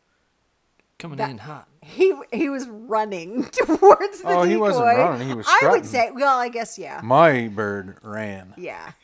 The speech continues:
Speaker 2: It was really cool to watch.
Speaker 3: Yeah.
Speaker 2: It was really cool to watch, and he had his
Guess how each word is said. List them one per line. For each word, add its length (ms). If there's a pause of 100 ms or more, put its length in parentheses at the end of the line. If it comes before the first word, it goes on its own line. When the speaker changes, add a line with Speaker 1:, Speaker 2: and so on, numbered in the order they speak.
(420)
Speaker 2:
It 140
was 220
really 280
cool 280
to 60
watch. 500
Speaker 3:
Yeah. 60 (420)
Speaker 2:
It 40
was 180
really 200
cool 200
to 80
watch, 320
and 120
he 320
had 180
his 160